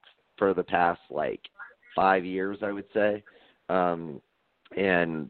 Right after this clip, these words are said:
they just kinda seem to consistently be building on that. Um, and, and, like, it's just a really good thing. Um, and the fact that, you know,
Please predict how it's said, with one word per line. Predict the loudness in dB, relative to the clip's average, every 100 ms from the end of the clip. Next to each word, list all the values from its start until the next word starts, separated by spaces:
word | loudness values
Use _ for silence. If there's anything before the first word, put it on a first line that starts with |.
| -2
they | 0 2
just | -2 -8 -4
kinda | -2 2 0 -2 _ _ -20 -10
seem | -2 -2 0
to | -2 0
consistently | -4 -4 -4 -2 -2 -4 -6 -4 -8
be | -8 -4
building | 0 0 0 -4
on | -6 -10
that. | -10 -10 -12 -14 -20 -20 _ -2
Um, | 0 0 -2
and, | -2 -4 -2
and, | -2 -2 -10 0
like, | 0 0
it's | -6 -6
just | -4 -2
a |
really | 0 2 4 4
good | -2 -4 -6 -2
thing. | -2 -2 -6 -12 -10
Um, | -10 -12 _ _ _ _ -6
and | -2 0 -2 -8 -6
the | -4
fact | 2 2 2 0
that, | -2 -2 _ -6
you | -2
know, | -2